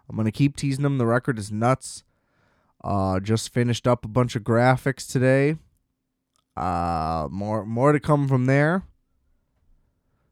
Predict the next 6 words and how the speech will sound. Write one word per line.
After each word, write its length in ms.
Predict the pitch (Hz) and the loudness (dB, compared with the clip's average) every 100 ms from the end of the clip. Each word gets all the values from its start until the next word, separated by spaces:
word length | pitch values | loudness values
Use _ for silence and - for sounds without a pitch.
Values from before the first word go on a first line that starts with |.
| _ _ _ _ _ _ | _ _ _ _ _ _
But, 340 | - 80 87 92 | -6 -4 -4 -2
uh, 220 | 90 87 | 0 0
we're, 200 | 98 110 | -2 -4
we're 180 | 113 135 | -4 -4
making 340 | 156 165 156 | -2 -2 0
progress. 760 | 160 156 131 104 76 - - | 4 6 6 4 -4 -8 -16